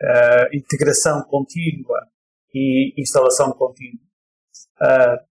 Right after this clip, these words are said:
na altura que estava dentro da base da Sun, e portanto foi comprado na Oracle, a Oracle decidiu não tornou aquilo closed source, mas, digamos,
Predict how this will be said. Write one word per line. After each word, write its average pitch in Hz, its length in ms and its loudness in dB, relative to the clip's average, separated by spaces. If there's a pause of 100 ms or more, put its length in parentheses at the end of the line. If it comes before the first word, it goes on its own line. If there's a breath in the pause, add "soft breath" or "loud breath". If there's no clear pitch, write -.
(240)
na 139 160 -2
altura 160 440 0 (240)
que 180 320 0 (340)
estava - 400 -2
dentro 139 200 -4
da - 80 -2
base 135 280 2
da - 60 -6
Sun, 226 240 0
e 170 40 -6
portanto - 260 -14
foi - 100 -8
comprado 123 360 -2
na 117 140 -4
Oracle, 156 380 2
a 139 40 6
Oracle 156 520 2
decidiu 160 680 -6 (580)
não 202 180 0
tornou 208 260 0
aquilo 190 360 0 (380)
closed 190 300 -4
source, 151 300 0
mas, 147 120 -10
digamos, 160 380 -2